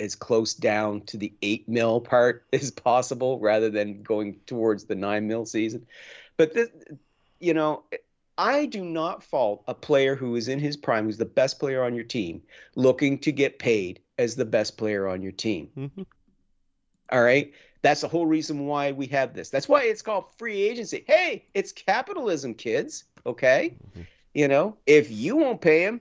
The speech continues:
Speaker 1: somebody else will happily pay him that much. And what, and what, and like I said, if they had a bunch of guys in their system who could step up and, and replace this guy right away, okay, fine, I could see it if you wanted to say, "Okay, well, we'll take our chances, let him walk."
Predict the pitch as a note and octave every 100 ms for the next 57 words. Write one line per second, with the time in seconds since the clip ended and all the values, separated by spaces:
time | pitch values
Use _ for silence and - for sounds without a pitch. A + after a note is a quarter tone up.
0 | _ - B2 D#3 F#3 G#3+ B3 A#3+ B3+ E3+
1 | A#3 C4+ D4 G3+ - D3+ B2 G#2+ G#2+ G2
2 | G#2+ E2+ - - _ _ _ - D3+ D#3
3 | F#3 F#3 F#3+ E3 F#3 F3 E3+ E3 _ _
4 | _ _ _ F#3+ F#3+ F3 B2+ - C#3+ -
5 | C#4 G#3+ G3+ F#3+ - C3 D3 D3+ C3+ C3
6 | B2+ C3 A#2 A2 C3+ - A#2+ G#2 G#2+ G2
7 | - - D3 - - A#2 - A#2+ A2+ G#2+
8 | A2+ G#2+ G2+ B2+ A2 A#2 - G#2+ G#2 G2+
9 | G2+ F#2+ F#2+ G2 - _ _ _ _ _
10 | _ _ _ - A#3+ - F#3 F3 - D3+
11 | D3 C#3 C3 B2 - A#2 G#2 G2+ G#2 G2+
12 | G2 F#2+ - G2 G2 F#2+ G2 F#2+ F#2+ F#2
13 | F#2 G#2 F#2 F2+ - E2+ D#2+ D#2+ F2 D#2+
14 | D#2 C#2+ -